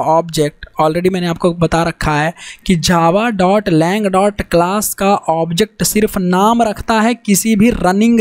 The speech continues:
java एप्लीकेशन में, किसी भी रनिंग, रन, रन कर रहा है आपका एप्लीकेशन, तो उस एप्लीकेशन में अगर आपका कोई java dot, अ, java dot lang dot class का ऑब्जेक्ट क्या रखता है, उस रनिंग एप्लीकेशन में अगर कोई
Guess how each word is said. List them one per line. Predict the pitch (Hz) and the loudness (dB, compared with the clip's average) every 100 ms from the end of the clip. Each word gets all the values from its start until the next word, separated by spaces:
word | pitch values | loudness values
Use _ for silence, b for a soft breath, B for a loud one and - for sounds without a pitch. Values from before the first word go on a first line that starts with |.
| 180 | 0
java | 175 170 190 | -2 0 0
एप्लीकेशन | 180 170 170 165 160 180 | 0 0 0 0 0 0
में, | 175 208 B B - | 0 0 B B -4
किसी | 170 220 | 0 2
भी | 208 | 2
रनिंग, | 196 170 196 202 | 2 0 0 -2
रन, | 151 175 185 143 | 0 -2 0 -2
रन | 160 196 | 0 0
कर | 196 170 | 0 -2
रहा | 170 | 0
है | 160 | -4
आपका | - 156 | -2 -4
एप्लीकेशन, | 147 - 147 180 185 | -2 -2 -2 -2 0
तो | |
उस | 185 | 0
एप्लीकेशन | 175 - 165 165 156 196 | -2 -2 -2 2 2 2
में | 190 | 2
अगर | 170 180 | 2 0
आपका | 170 - 180 | 0 -4 -2
कोई | 175 180 B B - 165 - 160 | -2 -2 B B -2 0 0 0
java | 147 151 170 180 | 2 2 0 -2
dot, | 170 170 165 | -4 -4 -6
अ, | - - - - 143 139 147 120 - 160 - 160 | -8 -14 -8 0 2 2 -2 -8 -6 -2 0 2
java | 151 160 180 185 | 2 2 0 -2
dot | 180 180 | -2 0
lang | 175 190 | 0 0
dot | 180 180 | 0 0
class | 175 180 | 0 0
का | - | 0
ऑब्जेक्ट | 165 160 180 - | 0 0 -4 0
क्या | 175 | 0
रखता | 170 - 165 147 | 0 -2 -2 0
है, | 156 226 B B - 160 | 0 -2 B B -4 0
उस | 175 - | 0 0
रनिंग | 175 156 190 214 | 0 0 0 -2
एप्लीकेशन | 190 190 170 170 160 190 | -2 -2 0 0 0 0
में | 180 | 0
अगर | 165 175 | 0 0
कोई | 180 170 | 2 0